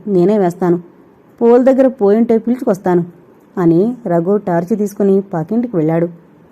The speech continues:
లక్ష్మిని కాస్త టార్చ్ పట్టుకోమని ఫ్యూజ్ కవర్ తీసి, పోయింది అక్కడి ఫ్యూజేనని గమనించి, తను తీసుకువెళ్లిన ఐదారు ఆంపిళ్ల ఫ్యూజ్ వేశాడు. అతను ఫ్యూజ్ వేస్తుంటే,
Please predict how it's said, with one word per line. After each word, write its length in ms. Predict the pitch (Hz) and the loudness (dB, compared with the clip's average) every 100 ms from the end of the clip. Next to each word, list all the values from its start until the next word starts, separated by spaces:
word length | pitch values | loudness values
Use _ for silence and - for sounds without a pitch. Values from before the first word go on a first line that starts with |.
| - _ _ _ 226 | -20 _ _ _ -4
లక్ష్మిని 440 | 220 220 262 269 | -2 0 0 0
కాస్త 440 | 269 233 226 - 220 | 0 -2 -2 -2 -6
టార్చ్ 480 | - 165 196 240 | -2 -4 -4 -4
పట్టుకోమని 640 | 214 202 208 208 202 196 196 - | -4 -2 0 2 2 0 -2 -6
ఫ్యూజ్ 300 | 233 247 240 | -2 0 -2
కవర్ 320 | 233 170 180 | -2 -2 -2
తీసి, 500 | 208 208 185 208 240 - - _ - | -2 -4 -2 0 0 -4 -18 _ -2
పోయింది 580 | 185 208 220 175 233 277 | 2 2 2 2 0 -2
అక్కడి 280 | 202 190 208 | -6 -4 -4
ఫ్యూజేనని 580 | 208 196 208 233 226 214 | -4 -4 -2 0 0 0
గమనించి, 600 | 165 175 208 202 208 196 - - _ _ - | 0 0 0 0 -2 -2 -8 -20 _ _ 0
తను 120 | 269 | 2
తీసుకువెళ్లిన 720 | 262 262 269 - 277 269 269 277 - 180 | 2 -2 -4 -2 2 4 2 0 -6 -2
ఐదారు 420 | 175 196 208 196 | 0 2 2 2
ఆంపిళ్ల 400 | 180 180 254 254 | -2 0 0 0
ఫ్యూజ్ 340 | 247 202 233 | 0 -4 -2
వేశాడు. 400 | 185 156 175 160 170 - - _ _ _ _ - 247 | -2 -2 -2 -4 -4 -10 -20 _ _ _ _ -2 -2
అతను 260 | 240 254 | 0 -2
ఫ్యూజ్ 360 | 240 226 254 247 | -2 -2 0 2
వేస్తుంటే, 640 | 214 214 220 190 202 233 | 0 0 -2 2 2 0